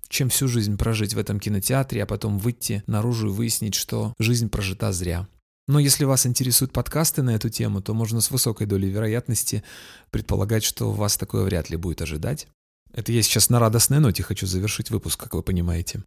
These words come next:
Настоящее всегда лучше, чем искусственное. Настоящие розы, пусть и колючие, и пусть живут недолго, в отличие от искусственных. Искусственные, да, они не колючие, они могут стоять всю жизнь,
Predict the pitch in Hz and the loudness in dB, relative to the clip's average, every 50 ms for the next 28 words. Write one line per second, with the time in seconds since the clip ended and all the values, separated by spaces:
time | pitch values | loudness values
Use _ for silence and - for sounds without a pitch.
0 | _ _ - 139 147 143 - - 156 151 160 175 180 170 - - - 160 135 - | _ _ 4 4 6 6 6 4 4 4 4 4 4 4 2 2 2 2 4 4
1 | - - 147 143 151 151 151 139 120 110 - - - - 113 101 98 95 - - | 2 2 4 4 4 4 6 4 4 2 0 -2 0 0 2 2 2 2 0 -2
2 | - 98 - - - 87 85 73 65 55 - - - _ _ _ _ - 127 131 | 0 0 0 0 0 -2 -2 -2 -2 -4 -6 -10 -16 _ _ _ _ 0 2 4
3 | 131 - - 147 143 156 160 151 - - - 143 135 143 156 156 135 127 120 - | 4 4 2 2 2 2 2 2 0 0 0 0 2 2 2 2 2 0 -2 -2
4 | 139 139 - - - - 113 - 143 120 - _ _ - - 120 117 135 170 175 | 0 0 0 0 -2 -4 -6 -6 -8 -10 -10 _ _ -4 0 0 2 4 2 2
5 | - - - 147 139 131 131 - - - - - - 110 - - 139 110 101 107 | 2 0 0 0 -2 -2 -4 -8 -14 -20 -16 -8 -8 -6 -2 0 0 2 2 2
6 | 113 127 127 175 180 - 151 143 135 143 139 135 131 127 127 127 120 - - - | 2 2 2 0 0 0 0 0 2 2 2 0 0 0 0 -2 -2 -4 -6 -8
7 | 123 - - 127 117 - - 117 - 123 117 - - - 117 107 - - - 110 | -8 -4 -2 -4 -2 -2 -4 -4 -4 -2 -4 -4 -4 -4 -4 -2 -2 -2 -2 -4
8 | 113 110 - 110 - - - 120 - - - 202 190 180 170 147 120 107 123 190 | -4 -4 -4 -4 -4 -2 0 0 0 0 2 2 4 4 4 4 4 2 4 4
9 | 214 185 - - 104 98 113 175 214 185 - - 156 143 120 117 117 113 107 110 | 2 2 2 0 -2 0 2 0 0 0 -2 -2 -2 0 0 0 0 0 0 0
10 | 104 92 104 - - - 113 120 156 170 - - - 156 147 135 135 131 123 127 | -2 -2 -2 -4 -2 -2 -2 -2 -2 -2 -4 -4 -4 -2 -2 0 0 0 0 -2
11 | 131 | -4